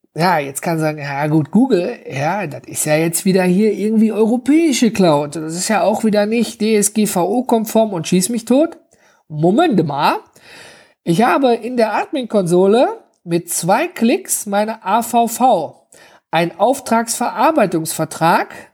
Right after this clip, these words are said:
von Google erhalten.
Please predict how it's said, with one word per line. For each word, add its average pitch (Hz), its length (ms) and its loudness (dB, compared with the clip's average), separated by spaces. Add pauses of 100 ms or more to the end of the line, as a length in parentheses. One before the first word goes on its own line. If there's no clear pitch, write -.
(380)
von 240 440 -2 (140)
Google 240 640 0 (180)
erhalten. 240 640 2